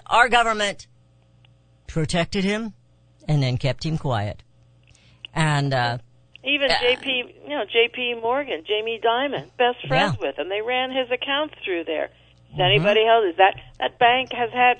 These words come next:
Speaker 2: five felonies against it.
Speaker 1: Yeah.
Speaker 2: Since Di-, since Jamie Dimon is,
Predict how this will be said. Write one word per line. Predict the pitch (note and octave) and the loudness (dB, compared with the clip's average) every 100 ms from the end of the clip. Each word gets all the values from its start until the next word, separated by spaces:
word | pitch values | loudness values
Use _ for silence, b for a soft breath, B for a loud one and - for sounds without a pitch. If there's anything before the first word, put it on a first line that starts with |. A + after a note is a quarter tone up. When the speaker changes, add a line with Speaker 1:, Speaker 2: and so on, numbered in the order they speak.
| - | 0
Speaker 2:
five | A#3 A3+ B3 B3 - | 0 2 0 -2 0
felonies | C4 D4 B3+ D3+ G#2 D3 | 2 2 0 -4 -8 -12
against | - C#3+ A#2+ - - | -6 -6 -6 -10 -10
it. | F#2+ - _ _ - | -10 -10 _ _ -4
Speaker 1:
Yeah. | C#3 A#2+ A2 G#2+ - - | -2 0 -2 -4 -10 4
Speaker 2:
Since | A#3 G3 - | 4 4 0
Di-, | G#3 G3 F#3 - - | 2 4 2 -6 -6
since | G3+ E3+ | -6 -4
Jamie | G#3 G3+ F3+ E3 | -2 -2 -4 -2
Dimon | F#3+ F3 E3+ D#3 | 0 0 -4 -8
is, | D3+ | -12